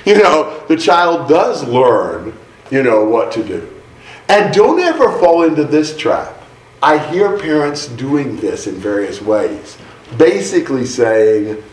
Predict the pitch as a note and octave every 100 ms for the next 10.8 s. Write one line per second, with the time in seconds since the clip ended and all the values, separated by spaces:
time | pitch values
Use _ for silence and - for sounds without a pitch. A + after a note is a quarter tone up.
0 | - - A#2+ B2 C3 C3 B2 A#2+ A#2+ A#2
1 | A2 G2 G#2 G#2 G#2 G2+ E2+ E2+ - C#2
2 | E2 - - D#2+ - D#2+ D#2 D2 - -
3 | - F2+ - - - - - - - -
4 | - A#3+ A#3 B3 B3 A#3+ A#3 B3+ - -
5 | F#3 A3 F#3 G#3 A#3+ - G3+ G3 F#3 F3
6 | D3 C#3 - - D#3 F3+ G3+ F3 C#3+ B2+
7 | A#2+ C3+ C3+ D3 E3 F3 F#3 F#3+ F#3 -
8 | D4 F4 D4 F#3+ E3+ - - F#3 - -
9 | - F#3+ - - - - - - C3 C#3
10 | E3 G3+ C#4+ G#4+ G3+ B2 - -